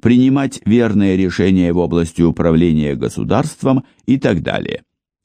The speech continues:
Впрочем, сюда же можно отнести и деловую, и практическую сметку. Второй вид мудрости —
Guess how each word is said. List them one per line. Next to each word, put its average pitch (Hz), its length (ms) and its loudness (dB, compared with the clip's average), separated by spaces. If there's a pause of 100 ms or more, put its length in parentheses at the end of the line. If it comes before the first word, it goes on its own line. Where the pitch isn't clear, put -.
(200)
Впрочем, 196 520 0
сюда 113 420 0
же 123 120 0
можно 107 340 0
отнести 87 600 0
и 135 40 -2
деловую, 123 800 0 (180)
и 170 100 0
практическую 82 920 0
сметку. 78 640 -2 (760)
Второй 147 580 0
вид 107 280 0
мудрости — 104 760 0